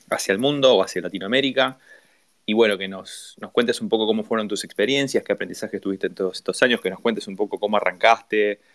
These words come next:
desde, digamos, desde tu adolescencia o desde tu infancia hacia adelante, dónde, dónde adquiriste esa inspiración para emprender. Y bueno,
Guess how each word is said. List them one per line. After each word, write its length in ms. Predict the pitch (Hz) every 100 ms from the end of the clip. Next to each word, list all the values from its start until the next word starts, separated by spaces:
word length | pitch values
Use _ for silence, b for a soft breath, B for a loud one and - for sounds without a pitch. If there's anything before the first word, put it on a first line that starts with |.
| _ _
desde, 880 | - 92 90 92 90 90 87 87 87
digamos, 340 | 87 87 87 -
desde 300 | 90 87 85
tu 160 | -
adolescencia 720 | 87 87 90 120 120 110 107 95
o 60 | 90
desde 100 | 87
tu 80 |
infancia 480 | 95 - 113 117 107
hacia 220 | - 92
adelante, 600 | 92 98 117 120 113 110
dónde, 340 | 101 98 98 90
dónde 360 | 101 107 101 - - - - - -
adquiriste 380 | - 98 -
esa 300 | - 95 90 90
inspiración 640 | - - 92 - 113 110
para 160 | 101 92
emprender. 500 | 92 101 143 156 - b b b b b b b _
Y 440 | 104 101 101 101
bueno, 440 | 101 131 104 92